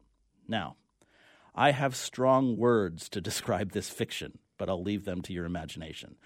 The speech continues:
Not only is it not true, it's never been true. The East and the West, if those terms even make sense, have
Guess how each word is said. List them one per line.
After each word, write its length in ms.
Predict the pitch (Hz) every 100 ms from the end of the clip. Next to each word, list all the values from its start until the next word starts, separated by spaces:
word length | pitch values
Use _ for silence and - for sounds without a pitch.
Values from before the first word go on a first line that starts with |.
| - - -
Not 220 | 131 165 240
only 240 | 190 143
is 100 | 120
it 100 | 113
not 200 | 113 104
true, 360 | - 214 190 190 _ -
it's 180 | -
never 460 | 170 175 196 208 139
been 220 | 87 67
true. 340 | - 71 50 - _ - - -
The 140 | 139
East 220 | 208 -
and 160 | 233 208
the 60 |
West, 440 | 135 95 110 - -
if 160 | 107
those 240 | - 104 -
terms 300 | 110 104 101
even 220 | 95 95
make 180 | 90 -
sense, 300 | - 82 92
have 180 | 110